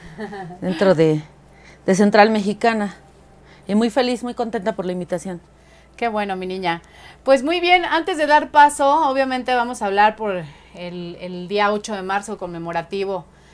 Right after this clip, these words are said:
Speaker 1: Día Internacional de la Mujer, que ahorita Pau nos va a explicar en realidad qué es, ¿no? Y pues bueno,
Speaker 2: <laughs>
Speaker 1: mientras, yo les voy a leer el enunciado que dice así: Alcohólicos Anónimos es una comunidad de hombres y mujeres que comparten su mutua experiencia, fortaleza y esperanza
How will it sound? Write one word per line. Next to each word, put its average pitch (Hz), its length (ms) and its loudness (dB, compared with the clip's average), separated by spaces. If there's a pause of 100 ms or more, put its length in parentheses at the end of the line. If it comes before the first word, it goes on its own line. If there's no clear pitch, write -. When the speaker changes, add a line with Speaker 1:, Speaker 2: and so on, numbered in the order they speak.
(140)
Speaker 1:
Día 208 140 -4
Internacional 202 680 -6
de 226 80 -2
la 214 120 2
Mujer, 220 340 -2
que 208 60 -2
ahorita 190 300 -2 (220)
Pau 214 220 4
nos 196 180 -8
va 190 40 -4
a 202 40 -6
explicar 190 460 0
en 190 80 -10
realidad 170 420 -4
qué 185 300 -2
es, - 300 -12
¿no? 208 320 -4 (440)
Y 285 160 -2
pues 285 200 -4
bueno, 240 220 2
Speaker 2:
<laughs> - 20 -2
Speaker 1:
mientras, 254 560 2 (300)
yo 233 120 2
les 262 120 2
voy 240 120 4
a 247 60 8
leer 233 200 2
el 226 120 2
enunciado 233 840 2
que 208 340 -2
dice 220 280 -4
así: 233 420 -6 (380)
Alcohólicos 294 520 -2
Anónimos 269 480 -2
es 254 140 -8
una 254 200 -2
comunidad 208 480 0
de 214 100 -2
hombres 220 340 -4
y 208 60 -8
mujeres 214 600 -4
que 208 140 -6
comparten 208 540 -2
su 208 100 -8
mutua 196 280 -6
experiencia, 208 640 -8
fortaleza 180 500 -8
y 170 80 -8
esperanza 185 600 -6